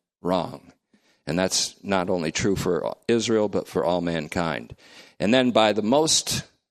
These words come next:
f-, significant degree, what also came from Israel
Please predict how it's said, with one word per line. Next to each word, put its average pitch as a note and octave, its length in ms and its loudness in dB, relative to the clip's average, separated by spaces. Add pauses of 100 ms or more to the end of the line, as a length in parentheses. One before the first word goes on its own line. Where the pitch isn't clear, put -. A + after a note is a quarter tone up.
(300)
f-, - 200 -14
significant D#3 1200 -2 (440)
degree, G2+ 640 -2 (1500)
what G#2+ 140 2
also C#3 720 4 (760)
came A2+ 460 4 (240)
from A#2+ 240 2
Israel F2 520 0